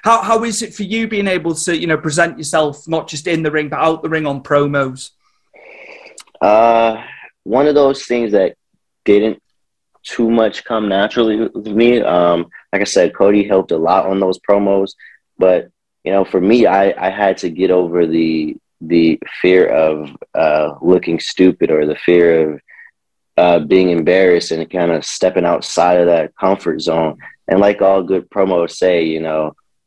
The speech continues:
Speaker 2: it's yourself turned up to ten. And, and once I tapped into that and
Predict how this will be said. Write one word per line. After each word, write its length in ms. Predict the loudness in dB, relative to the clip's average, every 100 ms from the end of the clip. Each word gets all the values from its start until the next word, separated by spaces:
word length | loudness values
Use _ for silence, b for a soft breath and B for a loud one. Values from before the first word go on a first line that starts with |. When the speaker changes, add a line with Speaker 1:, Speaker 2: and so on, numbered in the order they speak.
| _ _
Speaker 2:
it's 160 | -4 0
yourself 520 | 0 2 2 2 0
turned 340 | -4 -2 0 2
up 200 | 0 -2
to 120 | -14
ten. 480 | -6 -2 0 0 -2
And, 220 | -2 -2
and 180 | -2 0
once 240 | 0 0
I 120 | -2
tapped 380 | -2 0 0 -2
into 220 | -8 -6 0
that 340 | 4 4 0
and 120 | -12